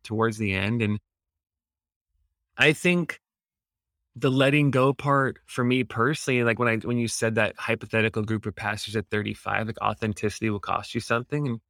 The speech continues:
you know what usually requires? There's another big risk with a lot of uncertainty and a lot of vulnerability, even though I'm thirty-seven, to step into.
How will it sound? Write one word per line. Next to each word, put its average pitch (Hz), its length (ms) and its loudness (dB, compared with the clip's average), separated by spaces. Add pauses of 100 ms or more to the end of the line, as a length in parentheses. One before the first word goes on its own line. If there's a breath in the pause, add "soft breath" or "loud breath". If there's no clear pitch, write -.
(400)
you 123 80 -4
know 131 80 4
what 135 140 4
usually 131 420 0
requires? 113 680 -2 (120)
There's 110 200 -2
another 110 720 -2 (200)
big 104 440 0 (300)
risk 107 560 -2 (460)
with 107 160 -8
a 107 60 2
lot 104 240 4
of 107 120 0
uncertainty 107 800 -2
and 107 80 0
a 101 80 -2
lot 101 220 0
of 98 100 -2
vulnerability, 101 720 -2
even 101 160 -2
though 98 140 -2
I'm 98 80 -4
thirty-seven, 98 800 -2
to - 100 -14
step - 340 -6
into. 95 440 -8